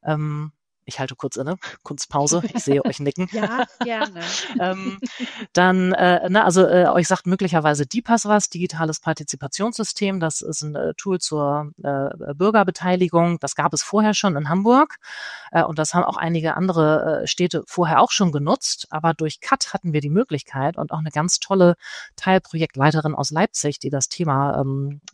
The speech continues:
Speaker 1: dann für die drei Städte gestaltet und strukturiert hat, dass, ähm, wir nicht, äh, sozusagen uns nur darüber gefreut haben, was gab's alles vorher schon,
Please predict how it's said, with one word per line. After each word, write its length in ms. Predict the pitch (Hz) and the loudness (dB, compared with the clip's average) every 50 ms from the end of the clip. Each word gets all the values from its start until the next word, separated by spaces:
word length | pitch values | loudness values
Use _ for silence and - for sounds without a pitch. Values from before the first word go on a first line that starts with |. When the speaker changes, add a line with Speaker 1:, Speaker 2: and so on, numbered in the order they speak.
| _ _ | _ _
Speaker 1:
dann 140 | - 147 139 | -4 -4 -4
für 120 | - - | -4 -4
die 100 | 143 151 | -4 -4
drei 180 | - - 139 139 | -2 0 0 0
Städte 500 | - - - 147 139 - 139 135 135 139 - - - - - - _ | 0 0 0 -2 0 2 2 0 0 -2 -4 -12 -18 -18 -20 -18 _
gestaltet 520 | - 156 - - 139 135 139 135 - 139 | -6 -6 -4 -2 0 0 0 -2 -4 -8
und 120 | - - 147 | -8 -6 -6
strukturiert 600 | - - - - - 151 143 143 139 139 - - | -6 -6 -8 -12 -12 -8 -2 0 0 0 0 0
hat, 220 | 139 170 - - - - - - - - _ | 0 0 0 -2 -8 -16 -16 -16 -18 -6 _
dass, 280 | - 156 147 - - | 0 0 0 0 2
ähm, 320 | - 160 156 156 156 147 135 | 2 2 4 2 2 0 2
wir 140 | 165 165 | 4 6
nicht, 520 | 160 165 185 - - - - - - - - _ | 8 8 6 6 6 2 -2 -2 -2 -6 -4 _
äh, 280 | 165 165 160 160 160 | 4 4 6 4 4
sozusagen 360 | 156 160 151 - - 156 151 - | 2 -2 -4 -2 -2 -4 -2 -2
uns 140 | 160 - - | -6 -6 -4
nur 120 | 156 151 151 156 | 0 2 2 2
darüber 180 | - 160 151 143 | 4 4 2 2
gefreut 360 | 147 - - - 175 175 - | 2 -2 2 2 2 4 4
haben, 180 | 160 156 156 | 2 2 2
was 160 | 147 139 135 - | 2 0 0 2
gab's 240 | 151 147 143 - | 2 2 2 0
alles 200 | - 147 139 127 | -2 -2 -2 -2
vorher 300 | - - 254 233 165 139 | -2 -2 0 0 2 0
schon, 300 | 135 - 143 147 180 233 | 0 -2 -2 -2 -2 -4